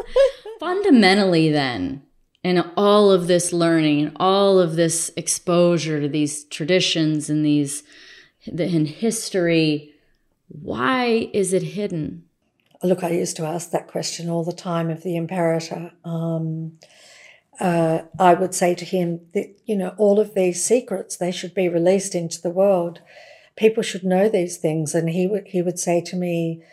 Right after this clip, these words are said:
Speaker 2: you know, "People aren't ready and, um, they're not ready to hear these things."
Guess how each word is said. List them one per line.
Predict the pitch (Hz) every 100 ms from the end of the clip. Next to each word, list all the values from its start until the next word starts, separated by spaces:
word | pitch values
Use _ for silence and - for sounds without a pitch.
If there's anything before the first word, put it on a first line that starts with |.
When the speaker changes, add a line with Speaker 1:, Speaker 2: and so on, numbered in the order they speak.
| _ _ _
Speaker 2:
you | 202
know, | 185
"People | 170 202 190 185
aren't | 175 170
ready | 175 202 185 147 147 - _ _ _ _ _ _
and, | 196 170 165 160 156 170
um, | 160 160 156 160 -
they're | 190
not | 196 196
ready | 185 185 180
to | 180
hear | 156 202 214
these | 175 156
things." | - 156 160 160 156